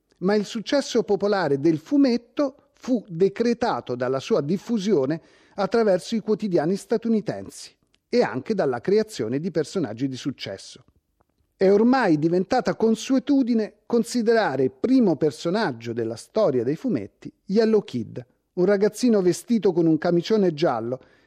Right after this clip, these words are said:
che apparve per la prima volta in assoluto in bianco e nero in una vignetta che Richard Felton Outcault, il suo creatore, realizzò per il settimanale Truth il due giugno del milleottocentonovantaquattro.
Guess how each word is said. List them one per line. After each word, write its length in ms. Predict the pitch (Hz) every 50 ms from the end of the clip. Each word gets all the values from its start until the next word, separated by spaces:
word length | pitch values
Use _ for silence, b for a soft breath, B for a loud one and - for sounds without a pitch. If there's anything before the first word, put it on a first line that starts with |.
| b b
che 100 | b 196
apparve 480 | 190 - - 220 214 208 190 180 180 165
per 180 | - 202 190 170
la 140 | 185 180
prima 260 | - - 226 220 214 202
volta 360 | 190 202 196 185 151 - 151
in 100 | 143 160
assoluto 560 | 180 175 - - 247 208 170 160 156 - 175
in 140 | 160 156 160
bianco 400 | 165 202 208 226 220 - - 220
e 40 | 214
nero 420 | 202 156 131 120 120 139 139 b b b b b b
in 140 | 160 160 180
una 200 | 190 185 202 190
vignetta 400 | 202 202 196 180 175 - 170 151
che 200 | - 156 151 156
Richard 380 | 180 226 - - - 170 160
Felton 460 | - - 185 190 165 - - 151 143
Outcault, 640 | 131 127 123 - - - - 185 160 127 113 - -
il 100 | 107 104
suo 300 | - - - 165 135 113
creatore, 600 | - - 117 139 180 - - 90 - - 101 - b b b b b b b
realizzò 580 | b 160 170 196 190 185 196 180 151 170 202 190
per 160 | - 185 165
il 140 | 165 165 147
settimanale 920 | - - 170 - - 170 165 170 175 170 170 165 160 143 - - _ _ _ _ _
Truth 400 | - 190 185 147 147 147 - _ _ _ _ _ _ _ _ _ _ _ _
il 240 | - 180 170 175 170
due 260 | 165 196 240 240 214
giugno 480 | 175 151 160 151 135 131 139 165 175 -
del 220 | - 139 147 151
milleottocentonovantaquattro. 1900 | 151 180 214 247 247 233 214 208 190 185 - 220 208 - - 127 117 117 - 165 160 160 151 151 156 147 - 151 - 117 87 90 - _ - - -